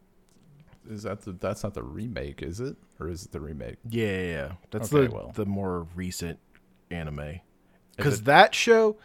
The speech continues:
Speaker 2: you know how I mentioned in Sailor Moon how I like the, uh, how they go off model to show them e-, emoting?
Speaker 1: I assume
Speaker 2: Sailor Moon
Speaker 1: they
Speaker 2: Crystal,
Speaker 1: do
Speaker 2: I would
Speaker 1: none of that.
Speaker 2: describe as incredibly on model.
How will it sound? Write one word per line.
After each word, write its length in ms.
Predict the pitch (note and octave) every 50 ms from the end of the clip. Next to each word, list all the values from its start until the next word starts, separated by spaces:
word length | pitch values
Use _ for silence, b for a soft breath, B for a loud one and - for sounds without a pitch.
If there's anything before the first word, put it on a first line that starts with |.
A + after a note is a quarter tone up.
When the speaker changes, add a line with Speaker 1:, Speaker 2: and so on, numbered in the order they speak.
| b b
Speaker 2:
you 100 | C3+ D#3+
know 100 | F#3+ F3+
how 100 | G3 G3
I 80 | F#3
mentioned 380 | F3 E3+ E3 E3 - D#3 C#3+ C#3+
in 80 | C3+
Sailor 340 | B2+ - - - E3 D3 C#3
Moon 200 | C3 C3+ C3+ B2+
how 140 | B2 B2 A#2+
I 100 | A#2+ A#2
like 360 | A2+ A2+ A#2+ B2 A#2+ - A2
the, 240 | A2 A2+ G#2+ G#2+ G#2
uh, 280 | G2+ G2 G2 G2 F#2+ F#2+ b b b b b b b b
how 140 | - G#2+ A2
they 180 | A2 B2 A#2+
go 320 | B2 A2 G#2+ - C3 C3 B2+
off 320 | - A#2 A#2 B2 - - A2+
model 540 | A#2 A2+ A#2+ B2+ C#3 D#3+ F#3 F#3 F#3 - _ _ _ _ _ _ -
to 180 | - B2 A#2+
show 300 | G#2+ - - - C#3 B2+
them 360 | B2 C3 A#2+ A#2 A2 A2 A2 - _ -
e-, 40 | A#2 - _ -
emoting? 560 | B2 A2+ G#2+ G#2+ A2+ B2+ D3+ F#3+ G#3 A3+ G#3+ - _ _ _ _ _ _ _ _ b b b b b b b b b b
Speaker 1:
I 180 | - E2+ F2 F#2
assume 120 | F2+ F2+
Speaker 2:
Sailor 280 | - - F3 F#3 F#3 F3+
Moon 100 | E3+ D#3
Speaker 1:
they 60 | D3+ -
Speaker 2:
Crystal, 300 | D#3+ D3+ - D#3 C#3+ C#3
Speaker 1:
do 40 | C3
Speaker 2:
I 80 | C3+
would 140 | C#3 C3+ C3
Speaker 1:
none 60 | C3
of 40 | B2+ -
that. 40 |
Speaker 2:
describe 400 | G2+ - C#3+ C3+ B2 B2 B2+ A#2+ B2
as 300 | A#2+ A#2 A#2 A#2 A2 -
incredibly 720 | - D3 B2+ A#2 - - E3+ D3 C#3 C3+ A#2 B2 B2+ B2 A2+
on 260 | A2+ A2 A2 G#2+ F#2+
model. 440 | F2 D#2 E2+ F#2+ F#2+ A2+ B2 - -